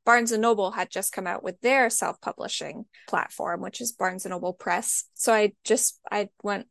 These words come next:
through that and I did that, and, like, I sold a few books to, like, family and friends and stuff, because the only way I,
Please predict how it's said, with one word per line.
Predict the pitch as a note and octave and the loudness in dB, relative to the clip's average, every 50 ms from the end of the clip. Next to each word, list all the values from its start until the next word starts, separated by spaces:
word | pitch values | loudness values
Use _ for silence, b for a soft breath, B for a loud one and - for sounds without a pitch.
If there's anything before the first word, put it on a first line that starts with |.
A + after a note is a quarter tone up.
| _ | _
through | - A3 G#3 G#3 | 2 4 4 4
that | G3+ G3 F#3 G3 G3+ F#3+ | 6 6 4 4 4 2
and | G#3 | 0
I | G3 F#3+ | -2 -2
did | F#3+ G3 - | -2 -4 -2
that, | - F3+ F3 F3+ G3 - - | 0 2 2 2 2 0 -2
and, | - - F#3+ | -6 -8 -6
like, | F#3 F3+ E3+ - - - _ - | -6 -6 -6 -8 -10 -18 _ -2
I | - G4+ | 0 0
sold | G#4 - B4 A#4 G#4+ | 2 4 4 4 4
a | D#4+ | 2
few | - - A3+ A3+ A3 G#3+ G#3+ | 0 4 8 10 10 10 8
books | G#3 G#3+ G#3 G3+ G#3 G#3 - - - - | 8 6 6 6 6 4 2 0 0 0
to, | - A3+ | 0 2
like, | G3 F#3+ F#3 F3+ - | 2 2 2 0 -2
family | - - G#3 F#3+ F#3+ F#3+ F#3 F#3 | 0 2 2 2 2 2 0 -2
and | F#3 F#3+ A3 | -4 -4 0
friends | - G3 F#3 F3+ F3+ F#3 F#3 F#3 - | 2 2 4 4 2 -2 -4 -6 -6
and | F#3+ F#3 | -4 -2
stuff, | - - - F3+ F3+ F#3+ - - | 0 2 4 4 4 4 2 -2
because | - G3+ G#3 C#4 A#3+ - | -2 -2 0 0 2 4
the | A3 | 6
only | G3+ G#3+ A3 A3 A3 | 6 6 6 4 4
way | G#3 G#3 G3+ G3 F#3+ | 6 6 6 6 6
I, | F#3+ F#3 F3+ | 4 2 0